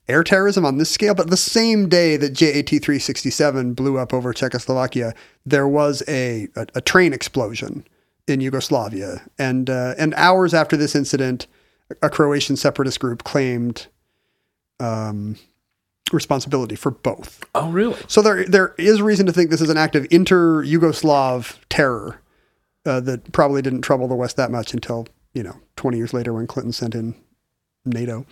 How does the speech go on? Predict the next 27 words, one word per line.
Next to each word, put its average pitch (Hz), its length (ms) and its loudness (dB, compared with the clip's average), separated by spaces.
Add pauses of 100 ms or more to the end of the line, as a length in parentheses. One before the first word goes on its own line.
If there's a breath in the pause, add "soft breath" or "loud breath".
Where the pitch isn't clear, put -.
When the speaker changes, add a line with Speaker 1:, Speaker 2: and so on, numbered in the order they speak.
(300 loud breath)
Speaker 2:
But 190 100 4
it 208 100 0
seems 240 480 -2
like 202 220 4
if 160 100 2
a 156 60 2
plane, 214 500 0 (140)
if 175 120 -2
a 180 60 -10
plane 240 480 -2 (480)
explodes 180 760 0 (180)
over 151 800 2 (520)
Central 156 600 2
Europe, 120 540 0 (720)
there 151 140 4
would 139 140 -2
be 139 300 2
enough 131 380 0
evidence 127 720 -2 (140)
to 127 200 0
investigate 110 840 -4
and 104 160 -10
come 123 220 -4
to - 80 -10
some 110 220 -6
conclusion, 123 720 -4
right? 156 340 -4